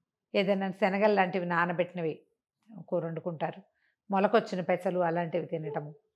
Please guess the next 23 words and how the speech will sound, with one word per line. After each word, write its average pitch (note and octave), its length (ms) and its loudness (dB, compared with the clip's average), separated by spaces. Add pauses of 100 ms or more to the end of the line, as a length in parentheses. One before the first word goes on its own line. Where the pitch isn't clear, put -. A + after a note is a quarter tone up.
ఇవన్నీ G3 420 -2
కూడా F#3 200 -2
ఏంటంటే F3+ 420 -6
మనకి C4 320 -4
ఆరోగ్యానికి F3 640 2
మంచిది G3 460 -10 (480)
ఈ A#3+ 60 4
ఒక G#3+ 220 6
రోజు. F3+ 360 0 (800)
తర్వాత, G3 340 6 (360)
మ్, D#3 800 -12 (540)
so - 180 -4
కొంతమంది G#3 680 0
చలిమిడి, A3+ 360 4
చిమిరి A3 400 2
నైవేద్యం G3+ 440 2
పెడతారు G3 320 2
కదా, G#3+ 200 2
అదే A#3+ 380 12
మొత్తం A3 360 6
రోజంతా G#3+ 420 6
తిని G#3 240 0
ఉంటారు. D#3+ 340 -4